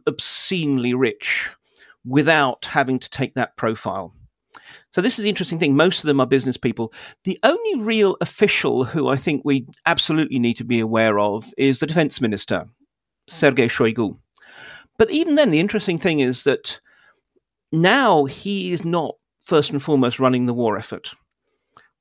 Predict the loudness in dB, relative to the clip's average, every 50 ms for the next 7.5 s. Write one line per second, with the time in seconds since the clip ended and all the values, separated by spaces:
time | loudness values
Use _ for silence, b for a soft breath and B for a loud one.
0 | -20 _ _ _ -4 0 4 4 4 4 4 4 2 0 0 0 0 2 4 2
1 | 2 2 2 -2 -2 -2 -4 -4 -2 0 0 2 4 2 2 2 -2 -6 -8 -6
2 | -6 -8 -6 -2 0 2 2 2 2 0 0 2 4 4 4 2 -2 -8 -14 -14
3 | b b b b b b b -2 -2 -2 0 -2 0 2 2 0 2 2 2 2
4 | 2 0 -2 -4 -10 -12 -16 -20 _ _ _ _ -8 -6 -2 2 2 0 0 0
5 | 0 2 2 2 2 0 -2 -2 -2 -2 -4 0 0 0 0 0 -2 -4 -2 0
6 | 2 2 0 0 -2 -2 -2 -2 -4 -4 _ B B B B B B B 0 2
7 | 2 2 2 2 2 2 0 0 -2 -4